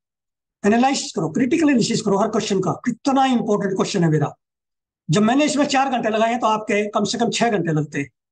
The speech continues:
क्योंकि मेरा चालीस साल का तजुर्बा है और तीन बार मैंने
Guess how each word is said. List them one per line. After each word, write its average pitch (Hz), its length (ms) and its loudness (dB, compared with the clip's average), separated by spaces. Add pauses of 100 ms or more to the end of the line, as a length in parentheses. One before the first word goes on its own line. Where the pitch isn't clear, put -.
(500)
क्योंकि 180 180 2
मेरा 208 140 2
चालीस 220 320 -2
साल 220 160 -2
का 208 80 -6
तजुर्बा 165 380 -2
है - 140 -6 (1040)
और 165 140 2
तीन 240 220 4
बार 233 160 4
मैंने 226 240 -2